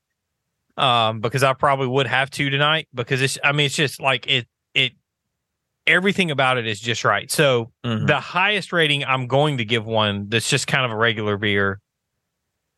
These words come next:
Speaker 1: nothing crazy, nothing super unique, is gonna be four and a half. I, I'm gonna give this four and a half Luthers, though.
Speaker 2: Okay.
Speaker 1: Because, um, I mean,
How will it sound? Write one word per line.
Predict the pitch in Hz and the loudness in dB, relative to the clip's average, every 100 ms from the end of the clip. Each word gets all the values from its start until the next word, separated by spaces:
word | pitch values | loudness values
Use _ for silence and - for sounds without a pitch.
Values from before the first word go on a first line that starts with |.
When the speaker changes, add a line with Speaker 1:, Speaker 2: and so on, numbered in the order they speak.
| _ | _
Speaker 1:
nothing | 127 139 147 131 | 2 2 2 -2
crazy, | - 131 123 120 117 113 - | 0 0 0 0 0 -2 -4
nothing | 131 139 147 123 117 120 - | 0 0 0 -4 -6 -10 -6
super | - - 165 156 | -2 0 0 0
unique, | 131 120 117 117 | 0 2 2 2
is | 123 131 | -2 0
gonna | 127 | 0
be | 113 | 0
four | - 107 98 | -2 0 2
and | |
a | 101 | 0
half. | 90 - | -2 0
I, | 147 139 _ - | 0 0 _ -2
I'm | 190 | 2
gonna | 156 | 2
give | 135 127 | 2 0
this | 120 | -2
four | - 113 | -2 -2
and | |
a | 107 | 0
half | 101 101 | -2 -4
Luthers, | 90 - - | -8 -10 -6
though. | - - 131 | -4 -2 -2
Speaker 2:
Okay. | 196 185 196 _ | 0 0 -2 _
Speaker 1:
Because, | 131 127 139 117 107 98 - - | -2 2 2 2 0 -2 -10 -4
um, | 127 117 107 101 95 92 _ _ 143 | 0 2 2 0 -2 -12 _ _ -2
I | |
mean, | 139 131 | 0 0